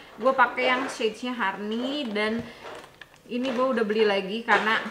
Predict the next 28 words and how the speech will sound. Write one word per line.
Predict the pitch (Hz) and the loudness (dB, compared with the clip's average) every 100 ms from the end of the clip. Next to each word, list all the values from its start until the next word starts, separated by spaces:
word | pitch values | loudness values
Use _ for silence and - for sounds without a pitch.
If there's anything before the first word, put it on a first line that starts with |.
| - - - | -10 -12 -4
yang | 214 | -2
sebelumnya | 214 214 196 208 | -2 -4 -4 -4
sudah | 226 220 208 | -4 -2 0
habis, | 185 180 220 | -2 -2 -4
jadi | 190 196 | -4 0
gue | 202 202 | 0 2
bakalan | 185 190 180 180 | 0 0 0 -2
pasangin | 185 196 180 180 202 226 - | -6 -6 -6 -6 -8 -8 -10
di | 185 | -10
sini | 190 180 180 214 220 | -8 -6 -4 -6 -4
ya, | 196 | -4
teman-teman. | - 180 180 170 202 240 - - | -4 -8 -6 -2 -2 -2 -6 -18
Terus | - 220 294 247 | -8 -4 -2 -4
untuk | 240 240 240 | -6 -6 -2
yang | 226 226 | 0 2
Lux | 220 - - | 0 -2 -4
Crime | 226 233 | -2 -2
Perfecting | 226 226 220 - 220 214 | -4 -2 -4 -4 -4 0
Cover | 208 214 214 | 0 0 -2
Cushion, | 208 208 262 262 214 | -4 -4 -4 -2 0
gue | 226 233 | 0 2
pakai | 202 - 226 - 240 | 0 0 -8 -6 -4
N | 269 294 - | -2 -4 -4
kosong | 233 226 233 233 | -2 -2 -2 -2
satu. | 233 226 214 196 180 - | 2 2 2 -4 -8 -6
Selain | 226 247 254 | 0 2 2
dari | 247 240 | 2 0
kemasan | 247 233 233 240 233 262 311 339 | 2 2 2 6 6 6 4 -6